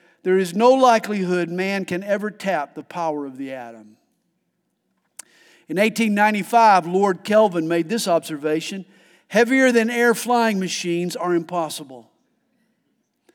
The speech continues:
In nineteen twenty-seven, baseball great Tris Speaker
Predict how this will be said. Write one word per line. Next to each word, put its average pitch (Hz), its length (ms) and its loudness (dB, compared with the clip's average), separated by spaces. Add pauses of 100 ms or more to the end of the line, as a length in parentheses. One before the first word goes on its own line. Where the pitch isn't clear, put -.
(380)
In 147 120 -8
nineteen 202 400 -2
twenty-seven, 196 760 0
baseball 185 560 0
great 175 360 -2
Tris 190 280 -6
Speaker 180 580 -8